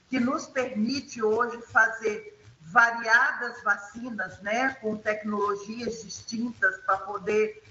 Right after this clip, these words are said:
a, a, aumentar e abranger o maior público possível de pessoas, vacinas com vírus inativados, vacinas com R N A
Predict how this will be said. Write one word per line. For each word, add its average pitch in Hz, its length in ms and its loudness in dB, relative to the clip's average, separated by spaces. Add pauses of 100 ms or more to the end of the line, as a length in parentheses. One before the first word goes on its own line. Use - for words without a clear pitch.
(140)
a, 214 140 8
a, 226 600 4
aumentar 233 840 2
e 220 40 -2
abranger 220 720 0
o 214 80 -4
maior 202 560 2
público 226 540 -6
possível 214 680 -6
de - 100 -14
pessoas, 196 600 -4 (300)
vacinas 240 680 2
com 220 140 -10
vírus 220 220 -6
inativados, 208 760 4
vacinas 240 580 -2
com 220 160 -2
R 214 220 2
N 208 140 -2
A 202 380 2